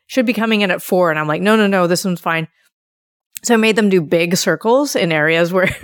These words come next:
<laughs> because then I had to drive it on Savory and it was going against all this brush all the way to,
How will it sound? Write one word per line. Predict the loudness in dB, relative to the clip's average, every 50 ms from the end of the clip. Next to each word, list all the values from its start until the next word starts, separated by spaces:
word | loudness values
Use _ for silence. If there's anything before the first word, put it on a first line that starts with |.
| -2 -2 -2 -4 -4 -4 -4 -2 -4
<laughs> | -4 -4 _ -20 -20 -20 -20 -20 -20 _ _
because | -2 0 0 0 0
then | 0 -2 0
I | 0
had | 0 0
to | -2
drive | 0 0 -2 -2 0 0 -2
it | -2 0
on | 0 2 2 2 2 2 0 0 -2 -4 _ _ _ _ _
Savory | -4 0 2 2 2 2 2 2 2 2 0 0 -4 _ _ _ _ _ _ _ _ -2
and | -2 0
it | -2
was | -2 -2
going | 0 0 0 0 0 -2
against | -2 -4 -6 -6
all | -2 0 2 2 2 2
this | 0 -4 -8
brush | _ -4 -4 -4 -4 -4 -6 -8 -10 -12 -14 _ _ _ _ _ _ _ _ _ _ _ _ _ _
all | -4 0 0 2
the | 2 2
way | 2 2 2 0 0 -2 _ _ _ _ _ _ _ _ _ -4
to, | 0 2 4 6 6 6 6 6 6 4 4 2